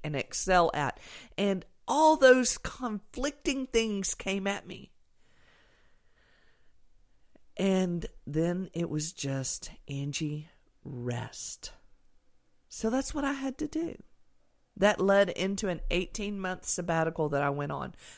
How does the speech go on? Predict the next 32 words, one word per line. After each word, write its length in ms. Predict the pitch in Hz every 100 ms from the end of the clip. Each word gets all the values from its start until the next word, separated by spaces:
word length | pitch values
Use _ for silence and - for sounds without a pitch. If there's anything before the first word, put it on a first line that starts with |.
| -
of 120 | 170
just 280 | 196 208 -
resting, 680 | 160 180 208 - - 143 139 - - -
of 140 | 156
just 400 | 185 208 - - - - - _
hearing 540 | - 247 254 269 262
myself 580 | 247 214 - - 175 165
and 140 | 160
believing 600 | 160 170 190 240 254 247
in 100 | 214
myself 580 | 185 170 196 - 165 160 - - -
and 240 | 175 175
knowing 400 | 185 247 254 247
who 180 | 254 214
I 180 | 208 185
am 320 | 165 151 147
and 160 | 147 151
what 160 | 202
I 100 | 226
was 160 | 240 233
created 560 | - 220 190 180 156 151
for. 300 | 147 139 - - - -
And 400 | 190 190 180 170 - - - - - - -
as, 200 | 220 240 -
where 320 | 214 247 277
I 180 | - 247
thought 340 | 247 202 202 -
I 220 | 190 196
had 340 | 202 180 156 - 139 -
dealt 460 | 160 160 214 -
with 240 | - 202 214
stuff 800 | - - 220 220 269 - - -